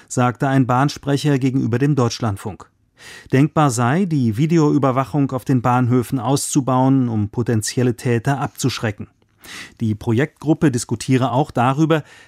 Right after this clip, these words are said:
die Zahl der Sicherheitskräfte auf Bahnhöfen möglicherweise zu erhöhen.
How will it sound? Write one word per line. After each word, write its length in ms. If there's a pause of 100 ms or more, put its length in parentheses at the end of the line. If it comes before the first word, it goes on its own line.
(100)
die 80
Zahl 300
der 120
Sicherheitskräfte 960
auf 180
Bahnhöfen 640
möglicherweise 800
zu 180
erhöhen. 420